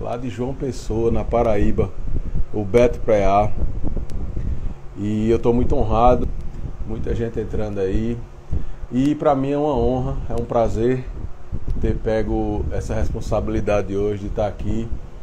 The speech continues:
com o nosso amigo Beto Preá, lá de João Pessoa. E o Betão,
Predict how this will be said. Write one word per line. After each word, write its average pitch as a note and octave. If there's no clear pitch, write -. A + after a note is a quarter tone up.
com G#2+
o -
nosso G#2
amigo G2+
Beto A2+
Preá, G2+
lá G#2
de G#2+
João G#2
Pessoa. F#2
E A#2
o C3
Betão, C#3+